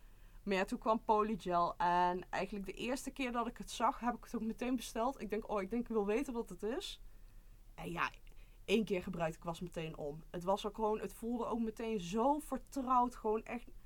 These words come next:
ja, net of dat ik gewoon weer acryl aan het zetten was. En het voelde gewoon zo vertrouwd en het werkt gewoon echt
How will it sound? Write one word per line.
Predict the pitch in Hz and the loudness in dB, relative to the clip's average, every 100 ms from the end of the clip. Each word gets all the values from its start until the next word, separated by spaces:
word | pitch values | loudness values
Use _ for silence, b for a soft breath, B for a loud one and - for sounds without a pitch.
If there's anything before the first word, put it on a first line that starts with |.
| b b b b | b b b b
ja, | 185 | -2
net | 220 277 | 0 -2
of | 254 | -2
dat | 262 226 | -2 -2
ik | |
gewoon | - 214 | -2 -2
weer | 202 | -2
acryl | 170 - 277 349 | -4 -4 -4 -4
aan | 349 | -6
het | - | -6
zetten | 320 311 277 | -8 -4 0
was. | 233 190 - - | 0 0 -6 -6
En | 190 190 | -4 0
het | 196 | 0
voelde | - 254 247 | 2 2 0
gewoon | 233 240 | 2 2
zo | 208 254 320 | 2 0 0
vertrouwd | 285 - 254 254 254 254 | -4 -8 2 4 4 0
en | 202 214 | -2 -2
het | 202 | -2
werkt | 247 254 | -4 -2
gewoon | - 208 202 | -2 -2 -4
echt | 226 220 - | -8 -8 -12